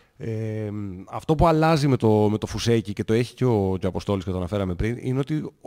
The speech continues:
ο Φουσέκης δέχεται τηλεφωνήματα και υπάρχει ήδη ένα backstory από πίσω.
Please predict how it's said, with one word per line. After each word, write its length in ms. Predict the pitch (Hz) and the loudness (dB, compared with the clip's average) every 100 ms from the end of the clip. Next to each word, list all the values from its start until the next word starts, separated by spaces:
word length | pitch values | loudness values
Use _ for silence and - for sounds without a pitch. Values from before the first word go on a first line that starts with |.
| 135 | -10
ο 60 | 127 | -6
Φουσέκης 460 | 104 120 135 147 - | -4 -2 -2 -4 -8
δέχεται 500 | 104 117 147 151 104 | -2 2 2 2 -4
τηλεφωνήματα 580 | 104 95 98 95 92 101 | -2 -2 0 0 0 -2
και 100 | 107 | -2
υπάρχει 300 | 123 120 131 | 0 0 0
ήδη 120 | 139 131 | 0 2
ένα 160 | 131 117 | 2 2
backstory 400 | 117 - 120 117 | 0 2 2 2
από 160 | 104 | 2
πίσω. 360 | 110 113 82 | 0 -2 -4